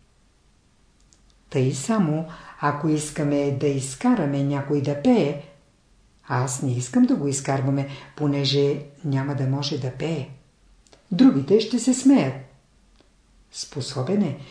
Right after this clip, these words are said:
ще се урони неговия престиж. Ако извадим някого, може да се препоръча. Но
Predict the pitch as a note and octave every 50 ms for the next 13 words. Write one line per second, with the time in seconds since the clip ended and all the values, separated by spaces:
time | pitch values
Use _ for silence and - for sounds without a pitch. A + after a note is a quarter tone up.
0 | - - - - - - - F3 D#3 C#3 - - D3+ D3+ F3 E3+ E3 D#3 D#3+ D#3+
1 | E3 D#3 D3+ D3 D3 D3 C#3+ D3+ C#3 C3 C3+ C#3 C3 B2+ - - B2+ B2+ - -
2 | - - B3 A#3+ - - - - - - - _ _ _ - _ _ _ _ _
3 | _ _ _ _ _ _ _ _ _ _ _ _ _ _ _ _ _ _ _ _
4 | _ _ _ _ _ _ _ _ _ _ _ _ - - - F3 - B3 B3 B3
5 | - - D4+ C4+ F#3+ C#3+ C#3 C#3 C3+ B2+ C3 - E3 E3 B3+ C4+ C#4 C4+ C#4 -
6 | - - _ _ _ _ _ - C3+ B2+ B2 F3+ F#3 F#3 F#3+ - - D3+ C3 C3+
7 | C3 B2+ - C#3+ C3 C#3 E3 F3+ - - - - - - _ _ _ _ _ _
8 | _ _ _ _ _ _ _ _ _ _ _ _ _ _ _ - - - - D#3+
9 | D3 D3 D3 C#3+ C#3+ C#3+ D3 -